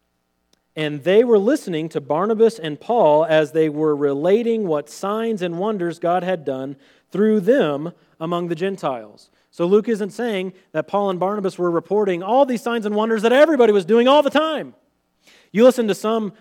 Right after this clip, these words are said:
more, uh, charismatic leaning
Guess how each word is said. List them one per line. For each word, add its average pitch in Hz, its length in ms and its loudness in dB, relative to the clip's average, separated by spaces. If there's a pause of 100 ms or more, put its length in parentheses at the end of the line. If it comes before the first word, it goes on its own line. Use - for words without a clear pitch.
(220)
more, 175 520 0
uh, 139 280 -2 (280)
charismatic 196 680 0
leaning 196 560 -2